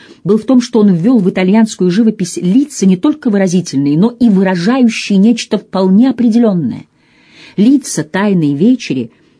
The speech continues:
доставляли такое удовольствие его современникам, потому что каждый мог их читать, дешифруя скрывающуюся за ними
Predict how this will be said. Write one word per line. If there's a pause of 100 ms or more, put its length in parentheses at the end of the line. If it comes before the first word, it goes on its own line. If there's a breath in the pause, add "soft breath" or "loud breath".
доставляли
такое
удовольствие
его
современникам,
потому
что
каждый (480 soft breath)
мог
их
читать,
дешифруя (260)
скрывающуюся
за
ними